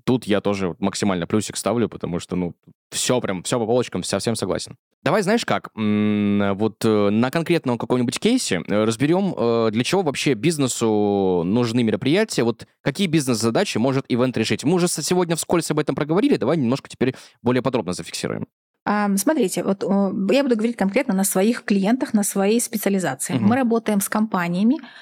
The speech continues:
Speaker 2: которые делают мероприятия для своих конечных заказчиков. Например, я производитель, а, бетона,
Speaker 1: Мгм.
Speaker 2: а у меня мои клиенты, те, кто строит дома.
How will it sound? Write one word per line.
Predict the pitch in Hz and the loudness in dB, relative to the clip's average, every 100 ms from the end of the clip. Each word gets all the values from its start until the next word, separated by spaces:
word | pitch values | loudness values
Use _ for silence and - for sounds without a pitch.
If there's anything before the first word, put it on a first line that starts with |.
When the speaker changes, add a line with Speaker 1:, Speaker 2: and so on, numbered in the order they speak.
| - - | -12 -4
Speaker 2:
которые | 202 196 247 214 | -2 0 2 2
делают | 185 214 214 208 202 196 | 2 0 2 2 2 2
мероприятия | 185 185 190 277 226 | 2 0 -2 0 0
для | 185 196 247 | 2 2 0
своих | 294 - 190 214 269 | -2 -2 0 0 -2
конечных | 196 185 196 - 185 | 0 0 0 0 0
заказчиков. | 180 - 139 - - - | -2 -4 -8 -8 -10 0
Например, | 254 320 226 170 135 - _ _ | 0 2 0 -2 -4 -10 _ _
я | 208 262 | 0 0
производитель, | - 180 180 190 196 208 196 180 175 - - 180 | 0 -2 0 0 2 0 0 -4 -6 -14 -8 -2
а, | 180 180 170 | 0 0 0
бетона, | 170 220 214 175 190 - | 0 0 2 2 2 0
Speaker 1:
Мгм. | 98 151 _ _ | -2 -6 _ _
Speaker 2:
а | - 208 | 0 2
у | |
меня | 220 269 294 208 | 4 4 4 2
мои | 214 226 208 | 2 4 2
клиенты, | 196 208 254 539 - 427 - _ - | 2 2 2 0 0 -2 -2 _ 0
те, | 320 | 0
кто | - - 302 285 226 202 | 2 2 4 4 2 -2
строит | - 240 262 208 | -2 2 2 2
дома. | 196 165 | 0 -2